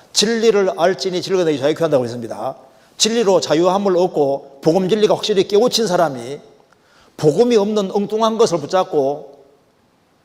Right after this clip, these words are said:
만일 그렇게 하고 딴 데 엉뚱한 데 붙어 있으면은 그 사람이 복음을, 복음이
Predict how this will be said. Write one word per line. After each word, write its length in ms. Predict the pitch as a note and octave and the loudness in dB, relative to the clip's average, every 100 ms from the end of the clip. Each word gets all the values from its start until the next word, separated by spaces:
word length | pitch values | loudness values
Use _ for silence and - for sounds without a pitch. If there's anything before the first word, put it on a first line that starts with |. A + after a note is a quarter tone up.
| _ _ _ _ _ _ _ - | _ _ _ _ _ _ _ -2
만일 520 | C#3+ E3+ D#3 B2+ C3 - _ _ _ - | 2 2 0 -6 -10 -18 _ _ _ 0
그렇게 400 | - A#3 - F#3+ | 4 4 2 0
하고 580 | G3+ F#3+ G3 E3 - - | 0 0 0 0 -4 -2
딴 200 | G3 G3 | -2 2
데 280 | G3 F#3 D#3 | 2 2 0
엉뚱한 380 | F#3 F#3 G3+ G#3+ | -4 -4 -2 2
데 120 | F3 | 0
붙어 220 | C#3 F3+ | 0 0
있으면은 680 | F3 F3+ F#3+ D3+ C3+ C3+ A2+ - - _ - | 0 2 -2 -2 -2 -4 -10 -20 -20 _ -6
그 120 | D#3 | 0
사람이 400 | F#3 F3+ C#3+ C3 | 2 2 -2 -8
복음을, 720 | - D3 G#3 F3+ B2+ C#3 - - - | -4 0 2 2 0 -4 -12 -20 -6
복음이 460 | C#3 F3 D#3+ C3+ | -2 0 -2 -4